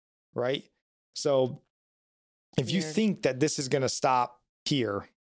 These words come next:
Speaker 1: with Hillsong, I think you're going to be proven wrong.
Speaker 2: Well,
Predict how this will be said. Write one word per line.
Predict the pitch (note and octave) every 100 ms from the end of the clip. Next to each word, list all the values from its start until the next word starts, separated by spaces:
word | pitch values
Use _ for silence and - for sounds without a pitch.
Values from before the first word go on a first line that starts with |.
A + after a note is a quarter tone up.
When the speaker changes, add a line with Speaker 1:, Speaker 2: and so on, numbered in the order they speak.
| _
Speaker 1:
with | B2+ A#2+
Hillsong, | C3 C3 - A#2 G#2+ A2 - _ _ _ _ _ _ -
I | B2+ B2+ C3+
think | - E3 E3
you're | D#3+ D3+
going | C#3+ C#3+
to | C3+
be | B2
proven | G#2+ - C3 A#2+
wrong. | A2+ A2 G#2 G#2+ A2 - _ _ _
Speaker 2:
Well, | F3 F3 F3 F#3+